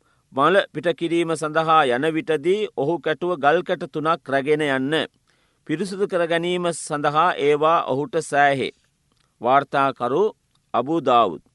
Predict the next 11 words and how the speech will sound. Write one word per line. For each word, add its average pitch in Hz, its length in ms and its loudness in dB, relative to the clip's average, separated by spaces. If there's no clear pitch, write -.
ඉස්තිජ්මාර් 214 680 2
වලදී, 175 460 4
ඒ 143 140 0
කියන්නේ 170 460 0
ගල් 143 240 4
කැට 196 260 -4
තුනකට 170 440 -4
වඩා 175 420 4
අඩුවෙන් 190 500 2
භාවිතා 143 560 2
කිරීම 131 420 -4